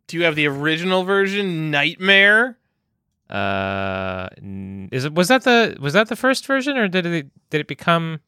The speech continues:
Speaker 1: Nightmare
Speaker 2: did it become
Speaker 1: became
Speaker 2: Night-, Nightmare, or did it
Speaker 1: Atmosphere,
Speaker 2: become
Speaker 1: because
Speaker 2: Atmosphere?
Speaker 1: Atmosphere had a D V D copy, so that's how I know it's the later <laughs> version.
Speaker 2: Huh.
Speaker 1: I'm pretty sure this was a, a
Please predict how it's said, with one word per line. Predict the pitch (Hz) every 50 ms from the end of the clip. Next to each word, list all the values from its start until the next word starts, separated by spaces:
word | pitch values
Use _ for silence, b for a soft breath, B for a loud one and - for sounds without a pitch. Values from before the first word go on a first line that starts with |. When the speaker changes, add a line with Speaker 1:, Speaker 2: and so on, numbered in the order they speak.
| _ _ _ _ -
Speaker 1:
Nightmare | 143 135 143 156 170 190 208 190 196 190 190
Speaker 2:
did |
it | 180 160
become | 160 - - 180 220 233
Speaker 1:
became | 233
Speaker 2:
Night-, | 247 254 254
Nightmare, | 262 - 254 262 247 269 277 254
or |
did | 202 202
it |
Speaker 1:
Atmosphere, | 185 165 170
Speaker 2:
become | - - 185 185 175
Speaker 1:
because | 180 208 175
Speaker 2:
Atmosphere? | 123 107 - - - 50 - - _ _ _ _ -
Speaker 1:
Atmosphere | 139 147 - 147 151 139 - - 147 139
had | 131 143 135
a | 127
D | 120 117 131 123
V | 123 120
D | 110 120 117 110
copy, | - - 117 117 - _ 101 101
so | 104 - - 107
that's | 104 - -
how | 123
I | 117 113
know | 110 110 110
it's | - - -
the | - -
later | 113 104 104 107 104 101
<laughs> | 101
version. | 110 - 175 - - - _ _ _ _ _ _ _ _ _ _ _ _ _ _ _ _ _ _ _ _ _ _ _ _ _ _ _
Speaker 2:
Huh. | - 240 220 160 113 - _ _ _ _
Speaker 1:
I'm | - 180 208
pretty | - 339 359 311
sure | - - 240
this | 208 185 -
was | 196 170 151 147
a, | 147 127 127 120 117 -
a | - 135 127